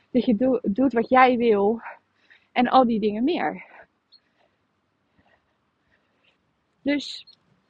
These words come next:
dat was de eerste vrouw die ik tegenkwam van de week. Die die ervaring, eh, had. Maar die er wel gelijk bewust van was. Waardoor ze kon bijschakelen en zeggen van, ja, ik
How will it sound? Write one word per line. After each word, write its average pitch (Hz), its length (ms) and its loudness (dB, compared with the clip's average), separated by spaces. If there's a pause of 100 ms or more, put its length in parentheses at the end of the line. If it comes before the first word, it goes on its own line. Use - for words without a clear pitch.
(880)
dat 285 200 4
was 302 320 2
de 247 240 4
eerste 339 320 4
vrouw 254 200 6
die 247 140 6
ik - 60 -6
tegenkwam 247 480 4
van 226 120 0
de 214 60 0
week. 202 520 0 (2750)
Die 277 160 2
die 247 120 0
ervaring, 226 600 0
eh, 185 260 -10
had. 240 340 -10
Maar 247 120 -4
die 262 260 -6
er 269 60 -6
wel 285 120 -6
gelijk 269 340 -6
bewust 226 400 -10
van 202 180 -16
was. 190 260 -6
Waardoor 269 260 -6
ze 254 100 -12
kon 247 180 -8
bijschakelen 226 640 -2
en 220 80 -2
zeggen 220 200 -12
van, 226 100 -10
ja, 226 180 4
ik - 160 -4